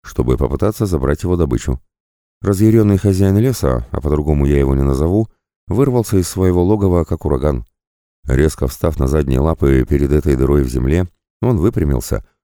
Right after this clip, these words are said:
и разъярённо заревел, пытаясь напугать противника. А мне это и было нужно. Резко выпрямившись, я всего лишь за мгновение поправил наклон стрелы и спустил тетиву.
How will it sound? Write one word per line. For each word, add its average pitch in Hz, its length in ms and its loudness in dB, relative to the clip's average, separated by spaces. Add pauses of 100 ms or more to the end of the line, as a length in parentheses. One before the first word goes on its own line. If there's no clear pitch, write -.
(100)
и 71 60 2
разъярённо 73 600 2
заревел, 82 460 2
пытаясь 82 560 0
напугать 73 440 -2
противника. 62 580 -4 (420)
А 62 140 0
мне 85 280 0
это 147 160 -6
и 123 80 0
было 110 240 0
нужно. 87 400 -2 (600)
Резко 73 380 0
выпрямившись, 69 640 -2 (400)
я 120 180 2
всего 117 320 0
лишь 107 260 0
за 87 180 -2
мгновение 95 640 2
поправил 90 480 0
наклон 85 380 0
стрелы 107 580 0
и 143 100 -4
спустил 95 460 -4
тетиву. 58 460 -4